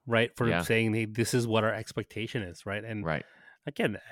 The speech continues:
Speaker 1: I, I didn't, I had no problem with it because, again, like, I think at that point,
Speaker 2: Yeah.
Speaker 1: we had all gone, gotten frustrated with, you know, the, so much of this, "Oh, we're gonna, you know, we're playing for the future. We're gonna be a selling team. We're gonna do this. We're gonna do that." Like,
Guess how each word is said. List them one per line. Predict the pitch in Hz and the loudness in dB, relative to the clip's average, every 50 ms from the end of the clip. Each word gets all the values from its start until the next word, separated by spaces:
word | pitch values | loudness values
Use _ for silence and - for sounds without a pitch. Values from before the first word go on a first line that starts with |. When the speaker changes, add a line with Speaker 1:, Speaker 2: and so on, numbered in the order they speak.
| - - - | -10 0 4
Speaker 1:
I, | - 180 196 202 | 6 6 6 6
I | - 160 180 | 6 6 8
didn't, | 185 226 254 233 - | 8 8 4 2 2
I | - - 156 | 2 4 4
had | 165 - - 226 202 147 | 4 4 2 2 2 4
no | 135 147 175 | 6 6 6
problem | 180 - - 117 147 233 208 | 6 6 4 2 2 2 2
with | 120 92 82 | 0 0 -2
it | 92 110 | -6 -10
because, | 113 107 117 127 123 | -8 -4 -2 0 0
again, | 127 120 156 175 127 95 92 | 0 2 2 2 2 2 0
like, | 104 104 - - | -2 -4 -6 -6
I | - 120 | -8 -6
think | - - 139 135 120 - | -2 0 0 0 0 -2
at | 123 110 - | -6 -2 0
that | 120 117 113 - | 0 0 -2 -2
point, | - 139 131 127 110 _ _ _ - - - | -2 0 0 0 -2 _ _ _ -20 -14 -8
Speaker 2:
Yeah. | 82 76 78 92 | -4 -2 -2 0
Speaker 1:
we | 110 120 123 | 2 4 4
had | 127 117 | 4 4
all | 117 127 131 143 156 139 120 113 120 - - - _ _ | 6 6 6 6 6 4 2 -4 -12 -14 -18 -20 _ _
gone, | - - 117 117 113 110 - - - - _ - 151 127 | 2 4 6 6 6 2 0 -6 -12 -20 _ -20 -8 -2
gotten | 117 120 117 113 113 | 0 0 0 0 -2
frustrated | 104 - - - 143 156 - - - 139 113 101 95 | -10 -6 -2 0 0 0 0 2 2 2 2 2 -2
with, | 90 104 104 98 - - - _ _ _ _ _ _ _ _ _ _ _ _ _ | -2 -2 -4 -4 -6 -8 -20 _ _ _ _ _ _ _ _ _ _ _ _ _
you | - 117 110 | 0 2 4
know, | 113 113 107 | 4 4 4
the, | 104 110 107 104 101 95 - _ _ _ _ _ _ _ _ _ _ _ _ _ _ _ - | 4 4 4 4 4 2 0 _ _ _ _ _ _ _ _ _ _ _ _ _ _ _ -16
so | - - - - - 135 | -12 -10 -4 2 4 6
much | 131 131 127 - | 6 6 6 6
of | 139 117 104 | 4 2 4
this, | 107 107 101 - - - | 2 2 2 0 -4 -2
"Oh, | - 127 127 127 123 123 120 117 110 | 2 6 8 8 8 8 8 6 6
we're | 107 110 107 104 | 4 2 2 2
gonna, | 117 110 107 107 104 107 | 2 2 2 2 2 0
you | 120 120 113 | 0 -2 -2
know, | 107 | 0
we're | 101 101 | 0 -2
playing | 98 - - - 123 123 120 113 | -2 -2 0 2 2 4 2 2
for | - 127 | 2 0
the | 113 113 | 0 0
future. | - - - 123 120 - - - 120 117 113 | 0 0 0 0 0 0 2 4 6 6 6
We're | 107 110 107 | 4 2 2
gonna | 107 104 107 101 | 0 0 0 0
be | 104 110 | 0 0
a | 110 104 | 0 0
selling | - - - 139 135 131 127 123 | 0 2 4 6 6 6 6 4
team. | 113 - 123 120 120 120 117 110 | 2 2 2 2 2 2 2 2
We're | 110 | 2
gonna | 104 101 104 | 2 2 2
do | 101 110 117 117 | 4 6 6 6
this. | 127 120 - | 4 4 2
We're | - 113 | 2 0
gonna | 107 107 104 | 2 2 2
do | 113 113 113 120 | 2 2 2 0
that." | 120 - | 0 0
Like, | 123 113 - | 0 0 0